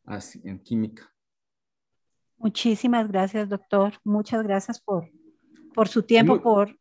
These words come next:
Speaker 2: por su... Dígame, doctor.
Speaker 1: sí, hay muchos lingüistas ahí en la uam, ¿no? Hay que acercarse a ellos.
Speaker 2: Sí.
Speaker 1: Muchos. Eh, la teoría del len-, lenguaje es inter-, importantísima y, y matemáticos que hacen este tipo de cosas desde hace treinta años, cuarenta años.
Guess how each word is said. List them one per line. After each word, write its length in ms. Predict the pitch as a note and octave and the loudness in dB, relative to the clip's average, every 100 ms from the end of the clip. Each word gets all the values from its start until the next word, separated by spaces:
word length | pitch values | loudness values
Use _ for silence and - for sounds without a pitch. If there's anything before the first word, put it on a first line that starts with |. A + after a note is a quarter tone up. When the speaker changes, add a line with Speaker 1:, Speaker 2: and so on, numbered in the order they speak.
| _ | _
Speaker 2:
por 140 | G3 | -10
su... 400 | G3 F3+ E3 E3 _ | -6 -6 -6 -10 _
Dígame, 340 | A#3 A#3+ G#3+ | 2 2 0
doctor. 260 | F#3 - D#3+ | -2 -6 -8
Speaker 1:
sí, 180 | - - | -8 -6
hay 120 | D3 | 2
muchos 360 | F#3+ G#3+ B3 G#3 | 4 6 4 4
lingüistas 560 | E3+ C#3 F3 F3 G3+ F3+ | 4 6 2 2 -2 0
ahí 140 | D3+ | -2
en 140 | E3 D#3+ | -2 -4
la 60 | |
uam, 440 | B2+ C3 E3+ F3+ C#3 | -4 -6 -6 -8 -8
¿no? 240 | F#3 F#3 | -8 -6
Hay 100 | C#3 | -8
que 80 | D3+ | -8
acercarse 480 | - - C#3 C3+ C3 | -8 -6 -8 -4 -4
a 80 | |
ellos. 400 | C3 C3 A#2 - _ _ _ | -4 -6 -10 -16 _ _ _
Speaker 2:
Sí. 400 | - G3 E3+ - | -8 -6 -6 -4
Speaker 1:
Muchos. 540 | B2 C#3+ - B2+ - - | -2 -2 0 -2 -4 -12
Eh, 200 | F2+ B2+ - A#2+ | -12 -12 -10 -4
la 180 | A#2+ A2 | -4 0
teoría 360 | B2+ C3 D3 | 2 4 4
del 180 | E3+ D#3 | 2 0
len-, 380 | C3 C3 A#2 B2+ | -2 -4 -8 -8
lenguaje 400 | A2+ A#2+ B2+ D3+ | -6 -6 -6 -8
es 140 | C3 | -10
inter-, 220 | A2+ B2 _ | -14 -16 _
importantísima 880 | A#2+ A2+ - - A2+ A2 C3 C#3 D#3 - | -18 -16 -16 -16 -14 -10 -6 -6 -6 -10
y, 100 | - _ _ _ _ | -20 _ _ _ _
y 80 | - | -2
matemáticos 840 | A#2+ A#2+ A#2+ B2 B2 C3 D#3+ D3 A#2+ - _ _ - | -2 0 0 0 -2 -8 -8 -8 -12 -16 _ _ -10
que 80 | B2 | -8
hacen 260 | A#2 C3+ | -4 -2
este 200 | B2 - | -2 -6
tipo 320 | A#2+ C3 - A2+ | -12 -12 -10 -12
de 80 | |
cosas 380 | - A2 B2+ A#2 _ _ _ | -10 -10 -10 -12 _ _ _
desde 220 | - G2+ A#2 | -10 -6 -6
hace 180 | - | -6
treinta 400 | G#2+ A2+ A2 A2 | -10 -8 -8 -8
años, 180 | A2 A2 | -8 -10
cuarenta 380 | - - A1+ - | -12 -14 -14 -14
años. 300 | - A2 | -16 -18